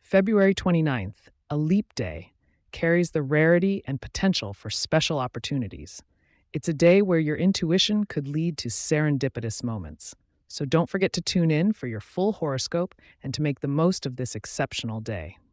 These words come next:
This wraps up our episode for today. If you have questions or themes you would like for us to address in the horoscope, please get in touch at Gemini at pagepods dot com.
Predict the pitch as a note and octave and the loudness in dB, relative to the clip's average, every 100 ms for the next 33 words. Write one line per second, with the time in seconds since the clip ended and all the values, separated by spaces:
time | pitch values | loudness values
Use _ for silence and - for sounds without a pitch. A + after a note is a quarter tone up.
0 | _ _ _ _ _ - F3+ - G3 - | _ _ _ _ _ -2 0 4 4 4
1 | F#3 - D3+ D#3 D#3 E3+ D#3 C#3 - - | 2 2 0 0 -2 0 0 0 -4 -6
2 | B2+ C3 F3 B3 _ _ _ _ _ - | -2 0 0 -2 _ _ _ _ _ -10
3 | C#3+ D#3+ D3 A#2+ - F#3 - A#3 A3 C#3+ | -4 0 0 0 2 2 4 6 6 4
4 | - F3+ F3+ G3 G3 D3+ C3+ C3+ D#3 - | -2 2 4 4 2 -2 -2 2 2 2
5 | E3+ D3 - C#3 B2+ C#3+ D#3+ D#3 B2+ D3+ | 0 -2 -2 -2 2 2 2 -2 -2 -2
6 | D#3 - E3 E3 - - _ - G#3 A3 | -2 0 0 0 -2 -20 _ -4 0 2
7 | B3 G#3 G3+ E3 - - - - - C#3+ | 2 2 2 0 0 -6 -10 -10 -4 0
8 | D#3 D#3+ D#3+ F3 F#3+ _ - - - C#3+ | 2 0 0 -2 -4 _ -14 -12 -8 -6
9 | C3+ - C3+ C3 - - G2 - - A2+ | -6 -8 -8 -8 -10 -12 -12 -12 -12 -12
10 | F#2+ G2+ | -10 -14